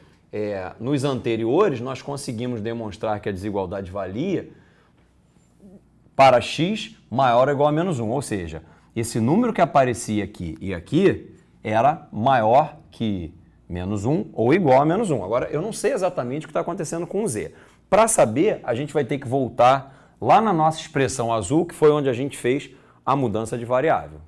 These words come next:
Bom, como a gente começou o nosso argumento usando a segunda desigualdade, a gente herdou o fato de que o x tem que ser maior ou igual a menos um.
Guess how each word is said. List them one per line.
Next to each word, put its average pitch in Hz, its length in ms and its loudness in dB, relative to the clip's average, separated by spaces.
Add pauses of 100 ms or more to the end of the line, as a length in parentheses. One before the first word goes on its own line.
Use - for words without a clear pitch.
(1080)
Bom, 131 160 2
como 339 220 -6
a 302 40 0
gente 220 220 -6
começou 113 800 -6
o 101 80 -10
nosso 117 340 -4
argumento 101 720 -4 (540)
usando 104 800 -4 (240)
a 117 100 0
segunda 117 560 -2
desigualdade, 90 880 2 (580)
a 113 100 0
gente 151 320 0
herdou 151 640 2 (1120)
o 143 120 0
fato - 400 4
de 135 100 0
que 143 100 -2
o 143 60 4
x 143 540 0 (180)
tem 143 140 -4
que - 80 -8
ser 131 140 0
maior 127 600 4 (480)
ou 156 140 2
igual 113 220 0
a 120 40 0
menos 139 320 0
um. 92 180 -4